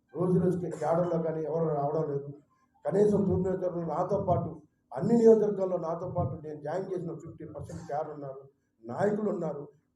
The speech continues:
చాలామంది ఉన్నారు, వాళ్ళందరూ కూడా నా దగ్గర రావడం భయపడే పరిస్థితులు వస్తూ ఉన్నాయి. ఒక ప్రోటోకాల్ ఇవ్వండి, నేను పూర్తిగా జనానికి దూరం అయిపోతున్నాను, నాకు ఒక ప్రోటోకాల్ ఇవ్వండి" అని అంటే,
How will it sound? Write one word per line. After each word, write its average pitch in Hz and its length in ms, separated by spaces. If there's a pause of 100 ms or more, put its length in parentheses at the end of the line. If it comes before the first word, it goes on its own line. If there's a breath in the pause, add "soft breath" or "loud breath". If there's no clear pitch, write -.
చాలామంది 220 540
ఉన్నారు, 165 300 (340)
వాళ్ళందరూ 151 480
కూడా 226 180
నా 185 140
దగ్గర 170 220
రావడం 165 300
భయపడే 180 340
పరిస్థితులు 147 400
వస్తూ 151 180 (100)
ఉన్నాయి. 139 200 (340)
ఒక 139 120 (100)
ప్రోటోకాల్ 196 480
ఇవ్వండి, 156 340 (360)
నేను 143 220
పూర్తిగా 190 360
జనానికి 175 480 (440)
దూరం 180 180
అయిపోతున్నాను, 160 680 (440)
నాకు 160 200
ఒక 165 200
ప్రోటోకాల్ 190 460
ఇవ్వండి" 160 260
అని 143 140
అంటే, 139 220